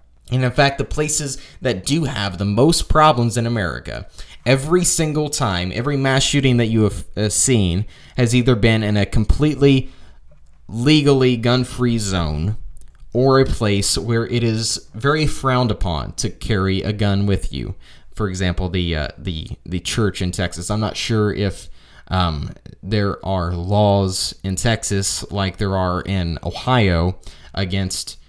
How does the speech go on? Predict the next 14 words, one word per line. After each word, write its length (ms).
bringing 520
firearms 580
into 240
a 60
place 300
of 100
worship, 580
um, 340
even 280
though 180
I'm 160
sure 420
that 500
they 200